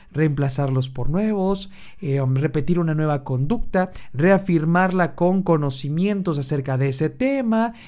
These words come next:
desplazar tus creencias anteriores, instalar nuevas. Aunque la teoría es muy sencilla, llevarlo a cabo al día a día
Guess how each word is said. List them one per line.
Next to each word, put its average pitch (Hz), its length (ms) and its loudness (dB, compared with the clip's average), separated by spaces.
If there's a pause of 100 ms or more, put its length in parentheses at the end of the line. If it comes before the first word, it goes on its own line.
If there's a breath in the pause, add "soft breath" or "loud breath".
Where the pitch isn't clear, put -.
(120 loud breath)
desplazar 170 720 2
tus 156 180 -2
creencias 151 440 0
anteriores, 220 600 0
instalar 160 640 2
nuevas. 262 320 2 (260 loud breath)
Aunque 156 360 -2
la 160 140 2
teoría 214 220 4
es 240 100 0
muy 294 200 2
sencilla, 220 800 0 (420 soft breath)
llevarlo 196 640 2
a 151 100 0
cabo 135 500 2
al 143 180 -2
día 143 180 0
a 131 40 0
día 160 440 0